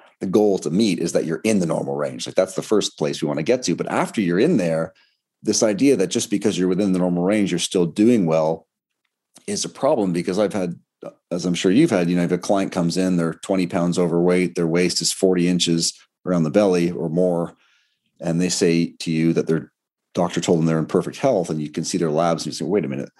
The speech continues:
you know, I got, this is, <laughs> this is a bit of a stretch here because per-, perfect is a little," and so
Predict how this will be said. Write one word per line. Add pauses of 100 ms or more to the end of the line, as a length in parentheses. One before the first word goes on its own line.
(680)
you
know,
I
got, (920)
this
is,
<laughs>
this
is
a
bit
of
a
stretch
here
because
per-, (160)
perfect
is
a
little," (460)
and
so